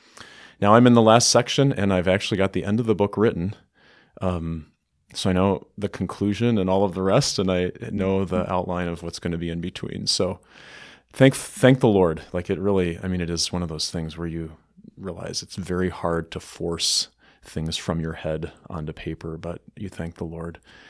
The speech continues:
when he blesses in that way. So, Lord willing, I will have it complete,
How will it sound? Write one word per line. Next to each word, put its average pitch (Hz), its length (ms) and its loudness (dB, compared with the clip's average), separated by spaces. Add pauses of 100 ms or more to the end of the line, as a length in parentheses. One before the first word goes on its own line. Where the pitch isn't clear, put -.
(460)
when 110 100 4
he 110 60 4
blesses 110 360 2
in 87 100 -2
that 82 200 -6
way. 87 300 -8
So, 87 300 0 (120)
Lord 107 160 0
willing, 101 300 2
I 90 100 -6
will 85 180 -4
have 87 200 -8
it 85 80 -10
complete, - 420 -10